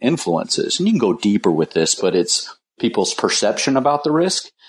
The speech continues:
You know, I've done this many times, never gotten injured. And how we've measured safety, the absence of injuries must mean that as long as I don't get hurt, it must be safe. So the perception, but it's also people's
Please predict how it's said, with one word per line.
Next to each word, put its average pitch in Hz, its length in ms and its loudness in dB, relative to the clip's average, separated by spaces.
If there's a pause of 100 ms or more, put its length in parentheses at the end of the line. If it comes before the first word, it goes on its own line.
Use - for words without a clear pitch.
(160)
You 107 60 -4
know, 104 140 2
I've 135 240 0
done 87 180 2
this 90 220 0
many 90 200 0
times, 104 440 0
never 87 220 0
gotten 85 340 -2
injured. 120 440 0 (280)
And 90 120 0
how 127 240 0
we've 104 280 0
measured 104 460 0
safety, 110 480 -2
the 85 180 0
absence 98 420 -2
of 80 160 0
injuries 117 540 0
must 95 260 0
mean 98 380 -2
that 87 240 0 (360)
as 85 140 -2
long 107 220 0
as 95 100 -2
I 92 80 2
don't 95 220 0
get 92 100 0
hurt, 107 280 -2
it - 40 -4
must 95 280 -2
be 87 120 0
safe. 117 360 0
So 110 120 -4
the 101 60 2
perception, - 680 -2
but 87 120 0
it's 101 140 0
also 113 260 0
people's 101 580 -2